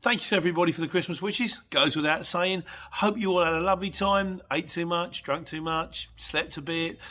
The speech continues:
feel rejuvenated and ready to go back to work to take on that word in, world in two thousand twelve. Just in time to come back to work and realise there isn't any work because it's <laughs> straight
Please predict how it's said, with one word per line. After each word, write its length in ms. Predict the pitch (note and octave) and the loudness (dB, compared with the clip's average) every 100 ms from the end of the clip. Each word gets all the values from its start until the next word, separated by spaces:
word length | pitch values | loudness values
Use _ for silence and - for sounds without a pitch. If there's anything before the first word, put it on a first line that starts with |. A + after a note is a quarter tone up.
| - - | -18 -18
feel 260 | - F#3 F3 | -4 2 2
rejuvenated 680 | E3 E3+ D3 E3 E3+ D#3+ | 2 2 2 0 -4 -4
and 200 | C3 C#3 | -2 -2
ready 160 | F3+ G3 | -2 0
to 40 | |
go 120 | F3+ E3+ | 2 2
back 180 | F3 | 0
to 80 | C#3+ | -2
work 220 | C#3 D#3+ | -2 -2
to 60 | - | -2
take 300 | - E3 - | -4 -4 -4
on 100 | D3+ | -6
that 160 | D3+ D3+ | -6 -4
word 240 | C#3+ C#3 | -2 -2
in, 280 | B2+ B2+ C3+ | -4 -8 -6
world 260 | C3+ C#3 | -2 0
in 100 | B2+ | -2
two 180 | A#2+ D#3 | -6 -6
thousand 380 | D3 C#3+ C3 B2+ | -2 -2 -2 -8
twelve. 360 | B2 A2 G#2 - - - - | -8 -6 -6 -12 -20 -20 -12
Just 280 | G3+ G3 - | -4 -4 -4
in 80 | C#3 | -6
time 260 | D#3+ D#3 | -2 -2
to 80 | C3 | -4
come 180 | E3+ D#3 | -6 -2
back 120 | D3 | -2
to 80 | C3+ | 0
work 240 | C3+ C3+ | 0 0
and 80 | B2+ | -2
realise 300 | B2+ B2 A#2+ | -4 -4 -4
there 100 | B2+ | -8
isn't 160 | A#2+ B2 | -8 -8
any 140 | A#2 | -6
work 200 | A2+ A2 | -6 -6
because 300 | A2 A#2+ A2+ | -8 -12 -14
it's 140 | A#2 | -14
<laughs> 80 | - | -12
straight 260 | - - | -8 -6